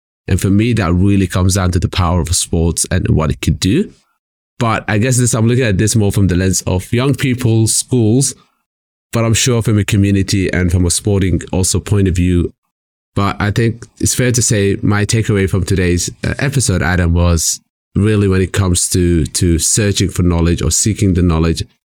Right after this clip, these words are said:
it's all about individually be a role model, you know? So basically, do not wait for someone to really tell you what to do, because at the end of the day,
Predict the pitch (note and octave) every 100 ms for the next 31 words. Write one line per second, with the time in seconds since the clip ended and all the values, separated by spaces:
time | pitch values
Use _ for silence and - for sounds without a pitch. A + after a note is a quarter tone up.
0 | _ - E2+ F2 F#2 F2+ E2+ F2 E2+ E2
1 | _ _ _ _ _ - G#2+ G2+ B2 A2+
2 | G2+ F#2+ E2+ G2 E2+ F2+ F#2+ A2 D#3 A3
3 | - _ _ _ _ - F2 F2 G2 A#2+
4 | G#2+ E2 F#2 F#2+ G2 - F2+ F2+ E2 -
5 | - _ _ _ _ _ _ - G#2 A2
6 | C3 G2 G#2+ - G#2 G#2+ F#2+ F2+ F2+ F#2+
7 | F#2 F#2+ E2+ E2+ C2 - F2 F2+ D#2 D#2+
8 | - E2+ E2 - E2 F#2 F#2 E2+ - F2+
9 | F#2